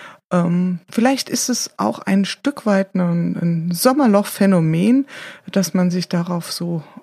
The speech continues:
einschießt. Ähm, wir werden sehen, was in den nächsten Wochen an Themen hochgespült wird. Hier in unserer Corona-Chronik fokussieren wir uns ja auf die Arbeitswelt beziehungsweise auf die Frage,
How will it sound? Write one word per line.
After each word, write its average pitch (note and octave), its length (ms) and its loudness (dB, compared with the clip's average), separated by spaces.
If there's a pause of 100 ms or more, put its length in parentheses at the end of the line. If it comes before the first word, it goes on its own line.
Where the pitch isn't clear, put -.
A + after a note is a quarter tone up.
einschießt. G3+ 920 -4
Ähm, F3 320 -4 (120)
wir G#3 140 2
werden F#3 300 4
sehen, F3 260 2
was E3+ 200 -2
in F3+ 80 0
den F#3 160 0
nächsten - 500 -4
Wochen F3 280 -4
an E3 180 -2
Themen F3+ 360 0
hochgespült - 680 -4
wird. - 180 -10 (400)
Hier A3+ 320 2
in E3+ 140 4
unserer D3 540 -4 (280)
Corona-Chronik A3 920 2
fokussieren D#3 640 -2
wir C#3+ 100 -2
uns - 220 -6
ja - 160 -4
auf C#3+ 160 -8
die D3+ 320 -6
Arbeitswelt D#3+ 720 -2
beziehungsweise D#3 720 0
auf - 120 -6
die E3+ 120 -6
Frage, D#3 500 0